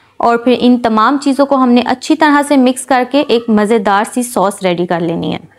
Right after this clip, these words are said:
अच्छा, जब हमारी सॉस अच्छी तरह से मिक्स हो जाएगी ना, तो फिर उसके बाद हमने एक केचप वाली बॉटल ले लेनी है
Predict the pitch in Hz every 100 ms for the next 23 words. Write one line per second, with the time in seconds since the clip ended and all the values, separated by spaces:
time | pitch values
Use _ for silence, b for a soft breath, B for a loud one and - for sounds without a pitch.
0 | _ _ b b b b b b - 254
1 | 277 262 277 269 277 254 277 277 240 262
2 | 247 247 254 269 262 269 269 240 254 -
3 | 247 226 220 240 240 240 262 254 262 -
4 | 269 226 220 226 240 233 240 247 240 240
5 | 214 254 240 226 220 220 208 190 240 240
6 | 208 214 220 277